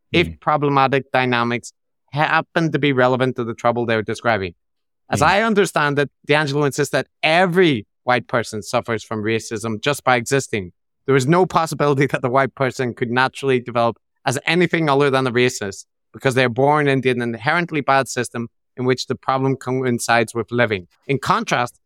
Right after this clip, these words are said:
Speaker 1: the psychoanalytic point of view maintains that normal development leads to normal people. The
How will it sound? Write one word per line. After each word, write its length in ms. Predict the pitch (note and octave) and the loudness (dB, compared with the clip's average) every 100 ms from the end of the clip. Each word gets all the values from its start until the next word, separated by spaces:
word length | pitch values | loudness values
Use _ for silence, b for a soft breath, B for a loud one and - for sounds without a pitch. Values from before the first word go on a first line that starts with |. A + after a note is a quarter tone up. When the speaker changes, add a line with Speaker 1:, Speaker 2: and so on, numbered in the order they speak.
| _ - | _ -4
Speaker 1:
the 100 | C3+ | -2
psychoanalytic 840 | E3+ E3+ E3 D3 D3 G3+ B3 - | -2 0 0 0 2 2 0 -2
point 220 | - D#3 | -6 -4
of 80 | C#3+ | -4
view 160 | B2 B2+ | -2 0
maintains 400 | B2+ A#2+ C3+ B2+ | 0 -2 -2 0
that 140 | C3+ A2+ | -4 -4
normal 420 | C#3 C#3+ F3 F#3+ | -2 0 2 2
development 540 | E3+ C#3 B2 B2+ C#3 - _ _ | 0 2 0 0 -4 -4 _ _
leads 260 | C#3 D3 - | 0 0 -2
to 80 | C#3+ | -4
normal 360 | C3 B2 B2+ | 0 0 0
people. 500 | B2+ D#3 D#3 A2+ F2 - _ _ | -2 -4 -4 -4 -8 -12 _ _
The 320 | C3 C3+ C3 | 0 2 0